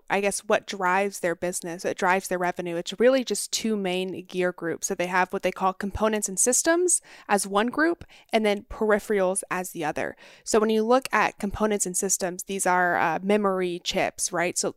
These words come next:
things like ram, um, computer cases, power supply units. And as they broke it down in their S one, they have the, the dominant market share in virtually every single component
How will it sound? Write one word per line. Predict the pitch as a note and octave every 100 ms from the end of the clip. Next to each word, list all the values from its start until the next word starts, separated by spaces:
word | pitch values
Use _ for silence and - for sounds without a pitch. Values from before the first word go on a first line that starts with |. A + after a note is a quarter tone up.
| -
things | G3+ F#3+
like | F#3
ram, | F3+ F3+ F3+ F3+ E3+ E3 - - - -
um, | F3 F3+
computer | G#3 G3+ A#3+ A3+ A3
cases, | - F#3 - F#3 F3+ - -
power | - G#3 G3+
supply | - - - F#3+ F#3+
units. | F#3 F3 E3+ - - - - -
And | - G3+ G3+ -
as | A3 G#3+
they | B3+ D#4
broke | A#3+ G#3+
it | G#3
down | F#3+
in | F#3+
their | F#3 -
S | F#3 -
one, | G3 F#3+ F#3
they | E3+
have | F#3 F3 F#3+
the, | F#3+ E3+
the | -
dominant | G3+ G#3 A3 F3+ F#3+
market | F3+ G#3 G#3
share | - F3+ E3+
in | -
virtually | - G#3 - G#3+ G3 -
every | G#3 G#3+ A3+
single | G#3 G#3 G3 F3+
component | - F#3+ F#3+ F#3+ F#3+ -